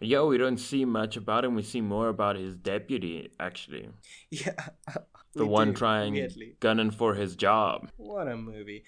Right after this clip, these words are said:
Speaker 2: And also, on the other, where, where it's really difficult to realize who the protagonist is,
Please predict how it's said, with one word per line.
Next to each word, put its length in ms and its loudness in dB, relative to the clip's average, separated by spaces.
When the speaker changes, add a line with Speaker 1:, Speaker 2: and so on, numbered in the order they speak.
Speaker 2:
And 140 0
also, 440 0
on 140 -2
the 100 -2
other, 320 -2
where, 240 -6
where 120 -4
it's 160 -6
really 260 0
difficult 520 -6
to 120 -10
realize 560 -4
who 120 -10
the 80 -8
protagonist 640 -6
is, 220 -12